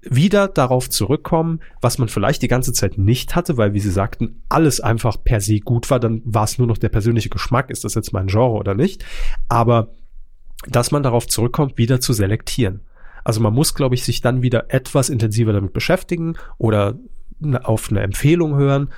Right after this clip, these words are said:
äh, egal ob über Twitter oder persönlich, egal, dass man dann wieder zu diesem Punkt kommt, ich selektiere, weil ich habe nur so viel Zeit zur Verfügung und dann gucke ich auch das, was mir gefällt. Egal, ob das im Fernsehen ist oder bei Netflix oder Amazon oder YouTube, aber irgendwann ist, ist halt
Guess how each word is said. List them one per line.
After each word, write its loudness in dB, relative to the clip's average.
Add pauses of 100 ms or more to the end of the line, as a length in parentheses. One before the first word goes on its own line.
(260)
äh, -2
egal 4
ob 2
über -2
Twitter 0
oder 2
persönlich, 0
egal, 0 (680)
dass 0
man -2
dann 2
wieder 2
zu -6
diesem 0
Punkt 0
kommt, -2
ich -4
selektiere, 2
weil 2
ich -4
habe 2
nur 2
so 2
viel -2
Zeit -2
zur -4
Verfügung 0
und -2
dann 0
gucke -2
ich -4
auch -2
das, -2
was -6
mir 0
gefällt. -4 (140)
Egal, 2
ob 0
das 0
im 0
Fernsehen 0
ist -2
oder 0
bei -2
Netflix -2
oder -2
Amazon -2
oder 0
YouTube, 0 (400)
aber 0 (420)
irgendwann 2
ist, -2
ist -2
halt 2